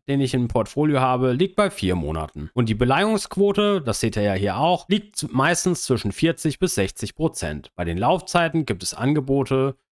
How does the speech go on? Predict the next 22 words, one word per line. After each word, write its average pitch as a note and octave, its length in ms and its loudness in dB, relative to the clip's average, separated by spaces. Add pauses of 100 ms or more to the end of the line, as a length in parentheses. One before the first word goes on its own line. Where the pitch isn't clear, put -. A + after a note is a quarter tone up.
(180)
in E2+ 60 -6
der F2 120 0
Regel A#2+ 300 2
zwischen F2 300 -6
vier G#2 240 0
und E2 80 -4
sechsunddreißig D#2+ 680 -8
Monaten. C#3 640 0 (180)
Zudem G3 380 2
gibt C#3+ 180 -4
es B2 120 -4
einen D3 200 2
Sekundärmarkt, G2 800 0
wo E2+ 120 -4
ihr D#2 100 -4
auch E2 80 -8
die - 120 -16
Kredite C#3+ 580 -2
kaufen E3+ 480 -2
und F3+ 180 -2
verkaufen - 540 -2
könnt, E2+ 280 -6